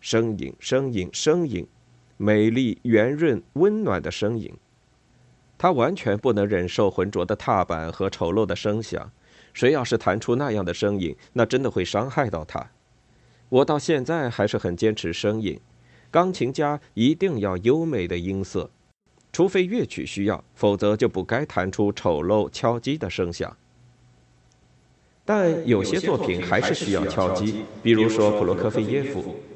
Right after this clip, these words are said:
他进圣彼得堡音乐学院的时候，文格洛娃已经在那里教学了。他怎么看待这位学生的作品呢？我十六岁左右学他的第三钢琴协奏曲，弹给文格洛娃听。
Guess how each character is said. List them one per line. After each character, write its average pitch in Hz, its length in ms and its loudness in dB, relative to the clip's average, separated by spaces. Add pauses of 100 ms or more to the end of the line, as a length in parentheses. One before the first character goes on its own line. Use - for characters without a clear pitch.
(460)
他 208 160 4
进 208 220 2
圣 170 180 0
彼 104 100 0
得 101 120 0
堡 95 260 2
音 - 80 0
乐 117 100 2
学 87 180 -2
院 147 140 0
的 - 80 -2
时 82 180 -4
候， 82 380 0
文 113 140 2
格 117 80 2
洛 120 200 0
娃 87 260 2
已 80 80 -2
经 131 160 -2
在 170 180 -2
那 101 140 -2
里 82 120 -2
教 98 220 0
学 80 240 -2
了。 90 240 -4 (360)
他 139 260 4
怎 104 120 4
么 101 100 2
看 104 220 -2
待 101 320 2
这 113 140 -2
位 101 100 0
学 87 200 -2
生 143 160 -2
的 175 80 -2
作 104 180 0
品 85 220 -4
呢？ 58 120 -8 (1300)
我 113 300 6
十 104 300 0
六 226 240 -2
岁 117 260 0
左 92 240 0
右 95 380 4
学 92 240 0
他 104 160 -2
的 98 100 -2
第 101 160 -4
三 101 180 0
钢 104 200 -2
琴 101 120 -6
协 85 160 -4
奏 98 200 -2
曲， 73 280 -8 (300)
弹 98 220 2
给 92 160 2
文 90 160 0
格 110 100 0
洛 117 200 0
娃 78 140 -2
听。 98 300 -4